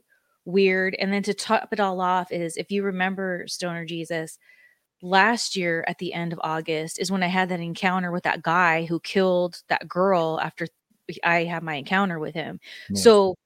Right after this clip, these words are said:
Speaker 1: my mind's going crazy, like, because after I had that encounter, I was afraid that what if this dude, and I know it's totally overthinking, but I was traumatized by it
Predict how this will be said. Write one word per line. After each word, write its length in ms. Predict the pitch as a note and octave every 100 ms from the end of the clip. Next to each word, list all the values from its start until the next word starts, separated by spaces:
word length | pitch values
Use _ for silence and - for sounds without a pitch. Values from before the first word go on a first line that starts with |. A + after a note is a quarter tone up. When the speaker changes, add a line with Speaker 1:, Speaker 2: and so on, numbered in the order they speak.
| _ _
Speaker 1:
my 300 | G3 G#3 A3
mind's 520 | A#3 G3 F3+ G3 A3
going 220 | F#3+ G3 F3
crazy, 600 | - F#3+ G#3+ F3+ E3+ E3
like, 420 | E3 C3+ - - _ _ _ _
because 300 | G#3 A#3+ G3+
after 580 | G3 G#3 C4+ B3 A#3+ -
I 60 | G3
had 160 | G3
that 100 | G3+
encounter, 680 | F3+ D#3+ E3+ E3+ F#3+ G#3 A3+ _ _ _ _ _ _ -
I 80 | G3
was 200 | G#3 G#3
afraid 680 | G3+ - F3+ E3 F3+ F#3+ F3+
that 360 | E3 D#3 - - _ -
what 260 | F#3 G#3
if 160 | A3 G#3+
this 220 | G#3+ F3
dude, 600 | D#3+ F3 F3 F#3 F#3+ F#3+ G3
and 80 |
I 80 | G3
know 180 | G3+ G#3+
it's 100 | G#3
totally 320 | - G3+ F#3+
overthinking, 840 | F#3+ F3+ F3+ F3 E3+ - E3 E3+ D#3+
but 160 | F#3 F#3
I 40 |
was 180 | F#3 -
traumatized 760 | - G#3 C4 C4+ F3+ D3+ D#3
by 140 | C#3+ D3
it 280 | D#3+ -